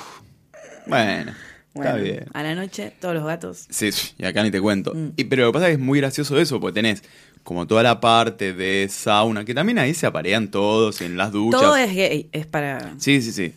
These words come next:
Speaker 1: To-, to-, todo masculinidades.
Speaker 2: Bueno, las lesbianas, por ejemplo.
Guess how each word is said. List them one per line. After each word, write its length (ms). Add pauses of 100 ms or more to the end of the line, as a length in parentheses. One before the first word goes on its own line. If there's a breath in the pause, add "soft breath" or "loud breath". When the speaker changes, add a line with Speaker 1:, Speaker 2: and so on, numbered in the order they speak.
Speaker 1:
To-, 200
to-, 220
todo 360 (240 soft breath)
masculinidades. 1040 (360)
Speaker 2:
Bueno, 240
las 160
lesbianas, 400
por 120
ejemplo. 560